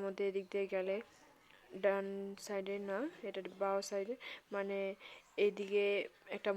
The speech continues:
মন্দির আছে, রাস মন্দির বলে। তো এই মন্দিরটা আমাদের এখানে আছে বাড়ির সামনেই, বেশি একটা দূর না। তারপরে আমাদের এখানে একটা, উম, মানে রেল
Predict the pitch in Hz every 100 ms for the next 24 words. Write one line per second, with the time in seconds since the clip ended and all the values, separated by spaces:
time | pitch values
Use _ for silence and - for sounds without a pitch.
0 | 196 196 202 202 202 214 202 185 185 196
1 | 190 196 190 190 202 294 - _ _ _
2 | - - - - - - _ 214 202 170
3 | 190 202 196 196 196 196 190 190 190 190
4 | 190 196 190 185 185 - 202 - _ -
5 | - _ - 190 190 202 - 196 190 190
6 | 254 - 214 - 196 196 190 190 220 320
7 | - - - - - - - - _ -
8 | - - _ _ _ - - _ - -
9 | 214 - 202 202 214 226 226 208 208 220
10 | 226 226 214 214 220 220 220 - 208 208
11 | 208 208 214 214 208 214